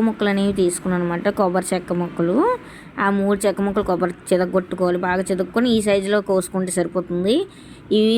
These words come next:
మరి ఈ ఎక్కువ అనేది వేపవలసిన పని లేదు. just అలాగా ఆ మస్-, ఆయిల్లోని పోపు మొత్తం ఈ కొబ్బరి ముక్కలకి పట్టేంత వరకు వేపితే సరిపోతుంది. just ఆ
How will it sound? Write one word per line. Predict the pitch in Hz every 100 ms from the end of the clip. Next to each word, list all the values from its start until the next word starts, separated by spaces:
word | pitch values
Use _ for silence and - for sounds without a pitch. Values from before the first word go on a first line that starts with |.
| 220
మరి | 190 196 196 - 208
ఈ | 220 220
ఎక్కువ | 202 - 240 233 214
అనేది | 214 220 233
వేపవలసిన | 196 185 202 196 196 185
పని | 180 190
లేదు. | 196 180
just | 175 - 220
అలాగా | 202 190 220 208 185 196
ఆ | 196 185 180 - -
మస్-, | 185 - - - - - - - - - -
ఆయిల్లోని | 208 226 226 220 220 240 269
పోపు | 220 214 214 220
మొత్తం | 208 - - 240 254 269
ఈ | 226
కొబ్బరి | 196 190 202
ముక్కలకి | 202 202 202 196
పట్టేంత | 185 180 190 185 196
వరకు | 190 196
వేపితే | 185 - 190
సరిపోతుంది. | 185 - 190 185 180 190 196
just | 175
ఆ | -